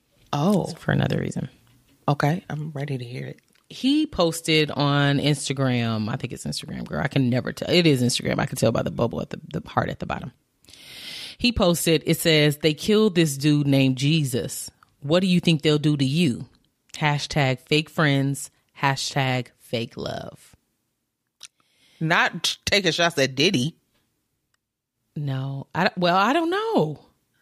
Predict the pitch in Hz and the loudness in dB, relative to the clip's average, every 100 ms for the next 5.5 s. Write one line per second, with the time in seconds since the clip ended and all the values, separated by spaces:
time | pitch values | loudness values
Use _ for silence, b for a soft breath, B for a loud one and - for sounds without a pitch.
0 | _ - 165 196 220 285 339 339 - 151 | _ -2 0 4 4 4 4 2 -2 0
1 | 170 285 214 151 - - 180 - 151 180 | 0 2 0 0 0 0 0 2 0 2
2 | 131 - - 147 143 156 147 143 147 147 | 0 -8 -4 -2 -2 -4 -2 -2 -2 -4
3 | 147 160 160 151 151 - 160 139 - - | 0 2 2 0 -4 0 0 0 -6 -8
4 | - 156 143 143 147 143 131 135 131 135 | -2 -2 0 2 2 0 -2 -4 -4 -4
5 | 117 104 139 143 - | -4 -6 -12 -14 -18